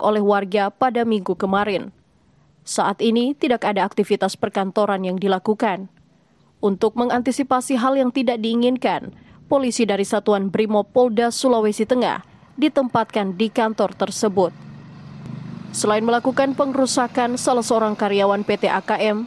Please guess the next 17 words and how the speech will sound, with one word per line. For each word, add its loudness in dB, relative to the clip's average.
juga 2
menjadi 0
korban -2
pembacokan -2
saat 0
pengerusakan -2
kantor -2
terjadi. -2
Saat -4
ini, 2
sekitar -2
tiga 0
ratus -4
lima 0
puluh 2
personel -2
kepolisian -2